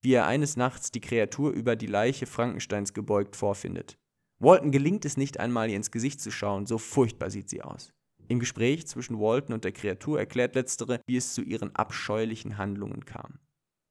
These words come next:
Trotz der Einsicht in die Schrecken der vielen Morde konnte die Kreatur ihren Schöpfer nicht am Leben und vor allem nicht glücklich lassen.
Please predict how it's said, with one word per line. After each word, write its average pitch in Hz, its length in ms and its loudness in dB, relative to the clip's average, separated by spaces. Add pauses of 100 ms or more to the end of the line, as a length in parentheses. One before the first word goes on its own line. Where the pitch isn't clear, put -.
(160)
Trotz 135 240 0
der - 140 2
Einsicht 131 500 2
in 120 100 -2
die 113 80 -4
Schrecken 127 400 -2
der 117 140 0
vielen 113 240 0
Morde 147 360 10 (120)
konnte 147 320 4
die 131 100 0
Kreatur 110 560 0
ihren - 240 -4
Schöpfer - 460 -4
nicht 117 460 -4
am 104 120 -4
Leben 104 540 -2
und 101 120 -4
vor 78 140 2
allem 110 220 0
nicht - 240 -6
glücklich 117 460 -4
lassen. - 340 -14